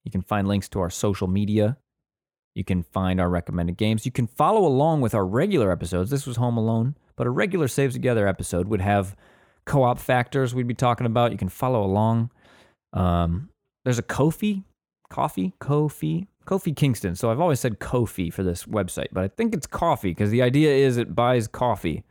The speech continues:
But there's a Ko-fi place where you can donate if you want. You absolutely do not have to. We don't do this for any sort of monetary gain. It's purely a hobby of mine and Grace's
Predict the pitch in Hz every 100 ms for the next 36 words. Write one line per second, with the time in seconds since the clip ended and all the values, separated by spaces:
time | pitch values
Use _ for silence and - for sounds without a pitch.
0 | _ _ _ _ _ _ 101 92 - _
1 | - 139 135 - 247 220 160 143 113 113
2 | 120 107 117 147 170 135 143 _ - 123
3 | 113 98 123 - 101 - _ - 156 -
4 | 127 117 104 95 107 98 98 98 - 101
5 | 101 104 117 - _ _ _ - 113 98
6 | 92 - 98 98 - 98 92 87 - _
7 | _ _ _ _ - 95 95 98 90 92
8 | 87 87 - - - 107 101 92 87 92
9 | 95 92 90 92 104 110 110 107 - -
10 | _ _ - 85 80 - _ _ - 104
11 | 95 92 98 90 -